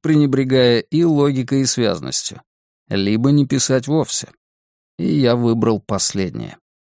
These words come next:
Я и впрямь в каком-то смысле одинокий белый медведь, которого несёт незнамо куда на айсберге.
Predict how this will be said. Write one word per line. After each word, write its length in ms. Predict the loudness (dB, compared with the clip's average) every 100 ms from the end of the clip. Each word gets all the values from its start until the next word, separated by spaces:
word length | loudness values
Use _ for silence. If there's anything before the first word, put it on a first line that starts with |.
| _ _ _ _
Я 160 | 0 2
и 60 | 2
впрямь 340 | 0 0 0
в 100 | 0
каком-то 460 | -6 0 -2 0 -2
смысле 640 | 0 0 2 2 2 0 -6 -6
одинокий 760 | -4 -2 0 2 2 0 0 -2
белый 400 | 0 2 2 2
медведь, 600 | 0 0 0 0 -2 -6
которого 420 | -6 -2 0 2
несёт 440 | 0 0 -2 0
незнамо 560 | 0 0 0 2 2 0
куда 320 | -2 0 0
на 240 | 2 0
айсберге. 600 | 0 -4 -8 -12 -14 -20